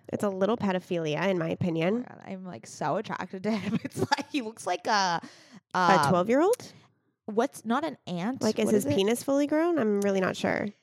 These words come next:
Speaker 2: I think it is.
Speaker 1: Okay.
Speaker 2: And he probably has, like, a big di-, he has big dick energy <laughs> for sure.
Speaker 1: Okay, if Timothée Chalamet has, like, the tiniest dick in the world, I will love my life forever.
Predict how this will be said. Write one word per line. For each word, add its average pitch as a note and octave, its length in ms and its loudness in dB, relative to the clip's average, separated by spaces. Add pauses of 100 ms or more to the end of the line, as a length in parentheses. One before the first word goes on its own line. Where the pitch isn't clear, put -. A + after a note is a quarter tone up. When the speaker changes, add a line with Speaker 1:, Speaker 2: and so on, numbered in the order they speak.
(240)
Speaker 2:
I C#4+ 60 4
think A4+ 220 0
it A3+ 80 4
is. D3 640 -2
Speaker 1:
Okay. A3+ 280 2 (220)
Speaker 2:
And A#3+ 180 4
he C#4 80 8
probably G#3+ 280 4
has, F#3 100 0
like, F3 140 -8
a F3+ 160 -6 (120)
big D3 280 0
di-, A#3+ 160 -8
he E4+ 80 2
has B3+ 140 4
big F3+ 200 -4
dick C#3+ 240 -6
energy D#3+ 460 -4
<laughs> - 0 -
for - 640 4
sure. C4+ 760 8 (440)
Speaker 1:
Okay, G3+ 260 4
if G3 100 -2
Timothée A3 360 2
Chalamet F#3 300 2
has, G3 120 2
like, F#3+ 140 0
the F#3 60 2
tiniest F3 440 0
dick F3 160 0
in E3+ 60 2
the F3 80 2
world, E3 280 2
I E3+ 100 4
will E3+ 120 4
love D#3+ 240 2
my D#3 120 0
life - 260 0
forever. - 560 -2